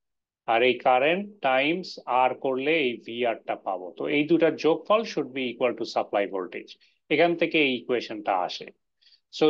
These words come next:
initially তোমার কারেন্ট হচ্ছে জিরো, যখন তুমি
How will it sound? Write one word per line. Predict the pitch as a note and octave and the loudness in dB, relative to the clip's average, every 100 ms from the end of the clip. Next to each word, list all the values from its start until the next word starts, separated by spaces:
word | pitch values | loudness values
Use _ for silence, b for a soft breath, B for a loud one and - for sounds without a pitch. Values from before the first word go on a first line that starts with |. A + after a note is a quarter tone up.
| D3+ D3 | 4 4
initially | F#3 G3+ G#3+ F#3+ C3+ A#2 B2+ F#3+ _ | 4 2 2 2 2 0 -4 -8 _
তোমার | C3 A#2+ B2 - _ _ _ _ - | -4 -2 -2 -6 _ _ _ _ 2
কারেন্ট | A#2+ C3 D3+ - | 4 4 0 -4
হচ্ছে | C3+ - C3 G#2 | -8 -6 -6 -4
জিরো, | A2+ F#2 E2+ _ _ _ _ _ _ - | -4 -4 -8 _ _ _ _ _ _ 0
যখন | A#2+ - E3 F3+ C#3+ | 0 2 0 0 -2
তুমি | C3 | -4